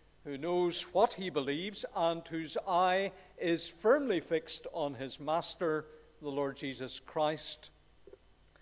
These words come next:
And our passage this morning gives us an insight into the nature of Christian ministry. This applies, let me say very quickly, not just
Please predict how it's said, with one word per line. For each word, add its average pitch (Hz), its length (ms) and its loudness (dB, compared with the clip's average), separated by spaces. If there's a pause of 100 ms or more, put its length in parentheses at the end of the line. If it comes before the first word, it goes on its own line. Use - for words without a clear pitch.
(260)
And 139 100 -10
our 302 140 0
passage 226 460 0
this - 280 -6
morning 165 300 0
gives 190 240 -2
us 170 200 0 (120)
an 151 160 -4
insight 180 640 2 (320)
into 180 420 -6
the 156 120 -2
nature 151 600 -2
of 135 320 0
Christian 127 600 -8
ministry. 160 680 2 (400)
This 254 160 -4
applies, 190 640 2
let 165 200 2
me 175 80 -8
say 151 220 0
very 143 220 -2
quickly, 170 580 -4
not 196 300 0
just - 480 -4